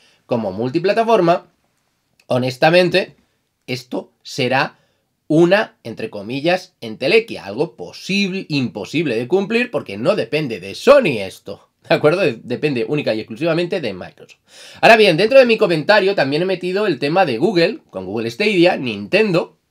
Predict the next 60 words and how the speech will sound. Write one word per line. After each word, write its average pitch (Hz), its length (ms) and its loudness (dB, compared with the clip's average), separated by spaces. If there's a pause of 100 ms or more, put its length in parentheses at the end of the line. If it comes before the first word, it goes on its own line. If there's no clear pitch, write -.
(140)
con 107 120 -10
la 95 80 -10
plataforma 95 380 -8
Nintendo 107 380 -6
Switch 135 240 -6
y 147 80 -2
la 113 120 0
que 98 120 -10
venga 120 180 -4
en 104 80 -4
el 131 80 -4
futuro, 175 440 -2 (280)
y 123 80 -4
Amazon 135 420 0
Luna. 240 360 -2 (420)
Unos 165 260 2
actores, 226 720 2
los 120 220 -6
cuales 208 580 2
están 147 300 -2
dentro 143 280 0
del 151 140 2
mercado 202 640 2
y - 100 -12
que - 100 -8
también 113 280 -4
tienen 160 220 0
contratos 104 380 -8
con 90 140 -12
Activision. 135 760 -6 (340)
Y 151 100 0
por 131 200 0
lo 113 160 -2
tanto, 185 380 2
esos 143 180 -8
contratos 165 840 0 (260)
pueden 202 220 0
hacer 180 280 4
mucho 135 320 -2
daño, 190 300 4
sobre 156 240 0
todo 247 200 2
¿a 196 100 2
quién? 117 320 -2
Por - 180 -20
ejemplo, 117 480 -4
a 113 100 -4
Google, 160 320 0
porque 139 220 -6
todo 208 160 0
el 220 60 2
mundo 226 260 2
piensa 220 340 -2
en 95 100 -10
PlayStation 175 640 0
porque 92 220 -14
es 85 60 -16
la 101 120 -8
más 135 160 -2
grande, 233 440 2